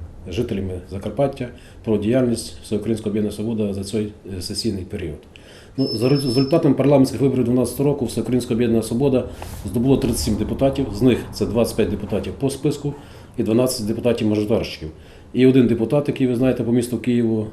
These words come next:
Юрій Левченко, де вибори не відбулися, де були зірвані, сфаль-, сфальшовані, який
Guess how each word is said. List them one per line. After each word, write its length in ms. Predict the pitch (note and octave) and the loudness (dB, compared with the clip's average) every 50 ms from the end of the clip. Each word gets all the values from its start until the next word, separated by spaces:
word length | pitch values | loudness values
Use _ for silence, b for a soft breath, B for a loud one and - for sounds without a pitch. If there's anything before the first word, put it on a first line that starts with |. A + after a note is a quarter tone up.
| - - | -12 -8
Юрій 260 | - G2+ A2+ A2 G2+ | -2 0 0 2 2
Левченко, 440 | G#2 G#2+ B2+ B2 - A#2+ A2+ - A#2 | 2 4 2 2 2 0 -2 -2 -2
де 120 | G2+ A2 G#2+ | 0 0 2
вибори 340 | G#2 A2+ G2 G2 G2+ G#2 | 2 0 0 0 0 0
не 80 | G#2+ G#2 | 0 0
відбулися, 440 | G2+ G2+ G2 G#2+ A#2 C3 B2+ B2+ A#2+ | -2 -2 0 2 2 4 2 2 0
де 100 | G#2 A2 | 0 -2
були 200 | G2+ G2 G2 F2+ | -2 -2 -4 -2
зірвані, 460 | F#2 A#2+ C3 B2+ A#2+ B2 A#2+ A#2 A2+ A2+ B B B B | 0 0 0 2 2 2 0 0 0 -2 B B B B
сфаль-, 140 | - - G#2 | -6 -4 -4
сфальшовані, 680 | - - - - - A2 G#2+ - D#3 C#3+ C#3 C3+ B2+ B2+ | -4 -4 -4 -2 0 0 2 4 4 6 6 6 6 6
який 240 | A#2 A#2 B2+ B2 | 4 2 2 0